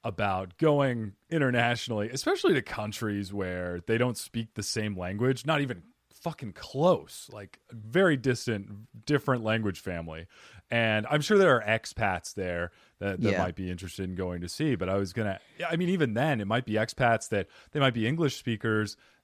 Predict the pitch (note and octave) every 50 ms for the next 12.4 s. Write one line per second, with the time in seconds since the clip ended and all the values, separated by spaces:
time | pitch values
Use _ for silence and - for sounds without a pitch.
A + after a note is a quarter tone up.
0 | _ - E2+ F2+ F2 G2+ G#2+ A2+ A#2 A#2 A#2+ A#2+ A#2+ A#2+ A#2 - A#2+ A2+ A2+ G#2+
1 | F#2+ F#2+ F#2+ G2 G2 F#2 - - A2+ G2 G2+ G2+ - F#2+ F2+ F#2 F#2+ - - A2
2 | G#2 - A#2 A2 G#2+ G#2 G#2 G2+ G2+ G#2 G2+ G2 G2+ G#2 G2 G2+ G2 G#2+ G#2+ G#2
3 | F#2+ F#2+ F2+ F2 E2+ F2+ - - _ _ _ - - _ _ _ _ - A#2+ A2
4 | G#2 G2+ G2 G2 F#2 F#2 F2+ F2 F2 F2 E2+ E2+ E2+ - F2+ F2+ G2 G#2 G#2+ A2
5 | A2 G2+ - A2 G#2+ G#2+ G#2+ G#2 G#2 G#2 G2 - A#2 A2 A#2+ G#2+ - A2+ G#2+ A2+
6 | C#3 D3+ D3 C3 A#2+ - C#3+ - A2+ G2 A#2+ A#2 A2+ B2 F#3+ F#3+ - - A2+ G2+
7 | F#2+ F#2+ G2+ - - C3+ - - A#2+ G#2 - D3 D3 D3 B2 G#2+ G#2+ G#2+ G2+ F#2+
8 | - - - - - - - - G#2+ - - C3 C#3 C3 B2 C3 B2 B2 A#2+ A#2
9 | A2+ A2 G#2+ - - A2 G#2 G2+ G2 F#2+ - - G2+ G2 G2 F#2+ - - G2 F2+
10 | - C3 D3+ D#3 B2+ G#2+ G2 F#2 F2+ F2+ F2 F2 F2 F2 F2+ - - - - -
11 | _ _ _ A2 G2+ F2+ F#2 F2+ F2+ F2+ F2 F2+ F#2 G2+ G#2+ - _ _ _ _
12 | G#2+ F#2 F#2 G2+ G2+ G2 F#2+